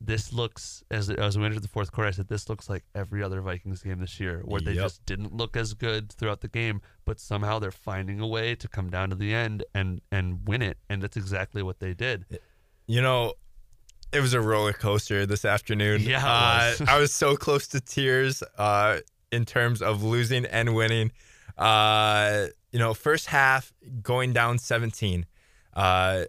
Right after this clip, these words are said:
Speaker 2: I thought it was a bad decision to pass on third and one, uh, near the end of this, uh, first half. Uh, we did not convert. Fourth and one, we decided to pass again, giving the ball back to Josh Allen, and they came back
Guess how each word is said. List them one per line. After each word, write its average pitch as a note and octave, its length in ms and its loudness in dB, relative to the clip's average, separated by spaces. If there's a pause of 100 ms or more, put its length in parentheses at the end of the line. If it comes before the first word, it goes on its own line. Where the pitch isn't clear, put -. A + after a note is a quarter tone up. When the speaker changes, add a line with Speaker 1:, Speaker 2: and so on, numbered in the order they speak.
Speaker 2:
I A#2 120 4
thought A#2 260 2
it A#2+ 60 2
was A#2 160 0
a - 20 0
bad G#2 300 2
decision G#2+ 680 -2 (280)
to G#2+ 200 0
pass A2 640 2
on G2 480 -4 (120)
third A#2+ 220 0
and C3+ 140 0
one, G#2+ 380 2 (380)
uh, F#2+ 360 2 (160)
near G#2+ 180 2
the G#2+ 160 0
end G#2 140 0
of G#2 60 -2
this, G2+ 280 -4
uh, F#2 80 -4
first A2 340 -2
half. G2+ 400 2 (440)
Uh, F2+ 280 0
we G2 120 -2
did G#2 200 0
not A#2 200 2
convert. A#2 420 0 (140)
Fourth C3 340 -2
and B2+ 140 0
one, B2+ 180 0
we G#2 120 -2
decided G2+ 360 -2
to G2+ 60 -4
pass G2+ 320 -2
again, A#2+ 320 0 (320)
giving G#2+ 220 0
the G2+ 60 0
ball G#2 220 2
back F#2+ 340 2
to - 80 -10
Josh G2+ 360 -2
Allen, A#2+ 440 -2
and G2+ 120 -4
they F#2+ 80 -4
came A#2+ 280 -4
back A#2 380 2